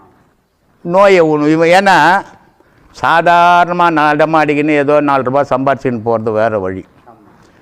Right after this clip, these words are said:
Speaker 1: இது வந்து அங்க அறுபதும் ஆடணும். இப்படி ஆடும்போது அவனுடைய உடல் பலம் அதுக்கு ஒத்துழைக்கல.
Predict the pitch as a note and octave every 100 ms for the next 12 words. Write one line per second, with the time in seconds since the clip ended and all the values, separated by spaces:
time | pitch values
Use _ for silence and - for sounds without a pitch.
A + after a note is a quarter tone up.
0 | _ - - C3+ D#3+ E3 D#3 F#3+ F#3+ D#3+
1 | F#3+ F#3+ F3 D#3 F3 F3 D#3 C#3 D#3 C#3
2 | G#2 - _ _ _ _ _ _ _ _
3 | _ _ - D#3+ E3 D3 G#3+ A#3 G3+ D#3
4 | D3+ D#3+ D3+ C#3+ C#3+ B2+ A#2+ D3 F#3 F#3
5 | C#3 C#3+ E3 D3 A2+ A#2 A#2 D3 A2 F#2+
6 | E2+